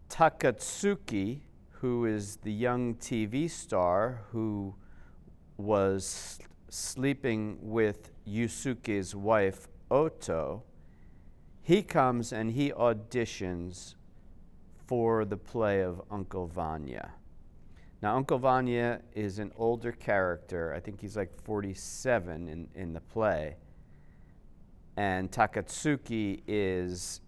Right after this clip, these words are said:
in his early twenties. But surprisingly,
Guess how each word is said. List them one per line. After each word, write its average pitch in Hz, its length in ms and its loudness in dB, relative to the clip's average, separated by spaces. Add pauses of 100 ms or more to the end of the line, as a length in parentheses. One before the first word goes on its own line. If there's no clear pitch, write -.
(140)
in 92 160 -4
his 92 320 -4 (100)
early 95 340 0
twenties. 95 1080 -4 (1160)
But 113 360 4
surprisingly, 139 1400 6